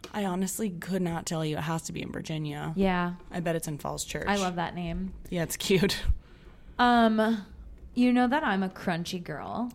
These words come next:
Speaker 1: I sure do.
Speaker 2: But recently I was eating udon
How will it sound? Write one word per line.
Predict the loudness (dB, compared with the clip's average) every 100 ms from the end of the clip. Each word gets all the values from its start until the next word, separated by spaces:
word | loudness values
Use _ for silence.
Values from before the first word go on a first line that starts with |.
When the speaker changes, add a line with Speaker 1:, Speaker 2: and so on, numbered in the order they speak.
| -10
Speaker 1:
I |
sure | 0 2 4
do. | 2 0 -2 4
Speaker 2:
But | 4 6
recently | 2 0 0 0 2 2 0
I | 0 2
was | 2 0 -4 -12 -2
eating | 2 2 2 2 0 -4 0
udon | 4 6 4 2 -2 -2 -6